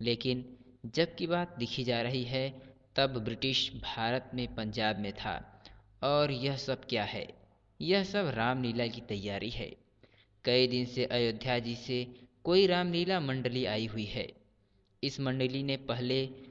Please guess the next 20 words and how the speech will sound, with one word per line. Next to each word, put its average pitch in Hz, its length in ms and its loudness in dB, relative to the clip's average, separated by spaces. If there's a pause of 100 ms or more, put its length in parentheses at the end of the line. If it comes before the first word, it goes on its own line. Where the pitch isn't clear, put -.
(160)
सरगोधा 139 760 0
मंडी 135 400 -2
में 135 220 -2
लीलाएं 117 500 2
दिखलाई 107 400 -2
थीं, 101 320 -8 (520)
जिससे 175 520 0
वहाँ 139 380 -2
की 151 300 -2
हिंदी, 147 480 -2
पंजाबी, 131 720 0 (220)
सिख - 280 -4
जनता 156 420 -2
बहुत 131 380 -2
ही 123 100 0
धन्य 120 300 -4
हुई 107 220 -4
थी। - 300 -8 (880)
सरगोधा 139 680 2
मंडी 143 500 -2